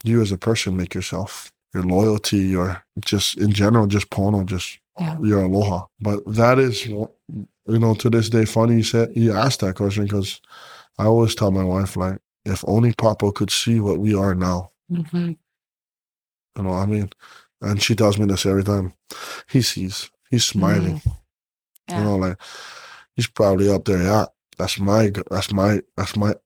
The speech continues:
Speaker 1: that's my son-in-law. That's my, that's my daughter. You know, that's my, that's my," and he's just rejoicing, like, "Yeah, that's my lineage, you know, that's
Speaker 2: Mm-hmm.
Speaker 1: my,"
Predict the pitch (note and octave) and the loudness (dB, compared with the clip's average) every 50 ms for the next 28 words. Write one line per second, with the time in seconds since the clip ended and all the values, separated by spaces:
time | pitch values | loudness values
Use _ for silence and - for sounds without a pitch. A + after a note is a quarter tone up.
0 | _ - G#2+ - - G#2+ G#2 G#2+ - - - G2+ G2+ G#2 G#2 G2 F#2+ G2 G#2 A2 | _ -8 -6 -4 -2 0 0 0 0 2 2 2 2 2 2 2 2 2 4 4
1 | G#2+ G2 F#2 F#2 F2+ - - F#2+ F#2 F#2 - - F#2+ - - F#2+ F#2+ G#2 G2+ G2+ | 4 2 0 -2 -4 -4 -4 -4 -4 -2 -2 -4 -4 -2 0 0 2 0 0 0
2 | - F#2+ F2 F#2+ F#2+ F#2+ F#2 F#2+ F#2+ G2+ G2+ G2+ G2+ F#2+ F#2 F#2 - - F#2+ F#2+ | 0 0 2 2 2 0 0 -2 -2 -2 0 0 0 0 0 -2 -2 -2 -4 -4
3 | - - F#2 - - G2+ F#2+ F#2 F2+ F#2 - - _ _ _ _ _ _ _ - | -2 -4 -6 -4 -2 -2 -2 -2 -2 -4 -8 -12 _ _ _ _ _ _ _ -18
4 | - - - - - - - - - - - - - F2+ F#2+ G2+ G#2+ G2+ G2 G2 | -18 -16 -16 -18 -18 -18 -20 -20 -20 -20 -10 -4 -2 0 2 2 2 0 -2 -4
5 | G#2+ F#2+ F2 - - - - - - G#2 G#2 G2 G#2 F#2+ F#2+ G2+ - - F#2+ F2 | -4 -4 -2 -4 -6 -8 -6 -4 -2 -2 -2 0 0 2 2 2 0 0 -2 -4
6 | F#2 F#2 F2+ G2 G2 F#2+ F2+ - - _ _ G#2+ - F#2+ - - - G2+ G#2 A2 | -4 -4 -4 -2 -2 -2 -4 -6 -10 _ _ -8 -6 -6 -4 -2 0 2 4 4
7 | A#2 A#2+ A2 A2 A2+ A2 G#2 G#2 F#2+ F2+ F2 F2+ - - G2+ G2+ G2+ G2+ G2+ G2+ | 4 4 4 4 2 2 2 0 0 -2 -4 -4 -4 -4 -2 -2 0 0 2 2
8 | F2 F2+ F2 - - F2+ F2+ F#2 G2 G2+ G#2 A2 G#2+ | 2 0 0 -2 -2 -2 -2 0 2 2 2 2 2